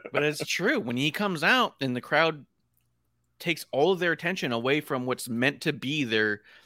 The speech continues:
their focal point feud here. Like, this whole feud leading to Gunther is meant to be Drew versus Sheamus feud.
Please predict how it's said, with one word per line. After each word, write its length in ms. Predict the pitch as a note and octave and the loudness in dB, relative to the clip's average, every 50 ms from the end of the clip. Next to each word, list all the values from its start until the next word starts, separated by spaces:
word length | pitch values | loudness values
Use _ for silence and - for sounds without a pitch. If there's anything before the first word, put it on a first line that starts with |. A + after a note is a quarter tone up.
| - - | -14 -6
their 200 | - A#2+ A#2+ A#2 | -2 -2 -2 -2
focal 480 | - - - A#2+ C3 C3+ - C3 A#2 | -2 0 2 2 2 2 0 -4 -6
point 340 | G2 - - B2+ A#2+ A2+ - | -6 -6 -4 -4 -4 -4 -6
feud 400 | - - B2 A#2 B2+ E3 A3 A3 | -10 -10 -8 -6 -4 -4 -4 -4
here. 380 | D3 - F2+ C2+ G#1 A1 - _ _ _ _ _ _ _ _ _ _ - | -4 -4 -4 -4 -4 -6 -10 _ _ _ _ _ _ _ _ _ _ -6
Like, 160 | - A#2+ G#2 | -4 -4 -2
this 220 | A#2 C#3 E3+ - | 0 0 0 0
whole 200 | - G3 G#3+ A3 | 2 2 2 2
feud 380 | A3+ A3 - E3+ F3 F#3 F3 C#3+ | 2 0 -6 -6 -4 -4 -4 -4
leading 280 | C3+ C3+ D3 D3 C#3+ C3+ | -4 -4 -2 -2 -4 -4
to 80 | - B2+ | -4 -6
Gunther 400 | A#2 A#2 A#2 B2+ - F3+ D#3 B2 | -4 -4 -4 -4 -2 -2 -2 -2
is 120 | A2+ G#2+ | -2 0
meant 280 | A2+ A#2 B2 B2+ - - | 2 2 2 2 0 -2
to 80 | B2+ | -4
be 160 | A#2+ B2 A#2+ | -2 -2 -2
Drew 220 | A2+ - A#2+ A#2+ A2+ | -2 -2 -2 -2 0
versus 320 | A#2 A#2+ A2 - A2+ G#2 - | 0 0 0 0 -2 -2 -2
Sheamus 560 | - A#2 A2+ A#2 A2+ G#2+ G2 - - - - _ _ _ _ _ _ _ _ _ | 0 0 0 2 2 0 -2 -2 -6 -12 -14 _ _ _ _ _ _ _ _ _
feud. 480 | _ - - C3 C#3+ C3+ G2+ D#2 - | _ -12 -6 -4 -2 -2 -2 -4 -6